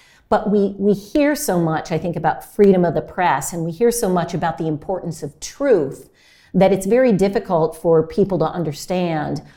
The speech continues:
that, in, and even very learned people to understand,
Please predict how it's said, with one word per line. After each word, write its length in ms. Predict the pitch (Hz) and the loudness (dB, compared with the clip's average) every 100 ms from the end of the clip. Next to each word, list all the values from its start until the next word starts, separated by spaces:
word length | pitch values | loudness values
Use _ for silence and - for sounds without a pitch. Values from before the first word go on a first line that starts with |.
| _ 170 | _ -2
that, 380 | 190 175 - | 2 2 2
in, 220 | 190 175 156 - | -2 -2 -4 -4
and 160 | 190 | -2
even 280 | 202 202 185 | 2 4 4
very 200 | 180 180 | 2 2
learned 440 | 156 202 320 240 - | 2 2 2 2 0
people 260 | 160 160 147 | -6 -8 -10
to 60 | |
understand, 720 | 143 151 139 - 147 127 131 | -8 -8 -8 -8 -8 -8 -12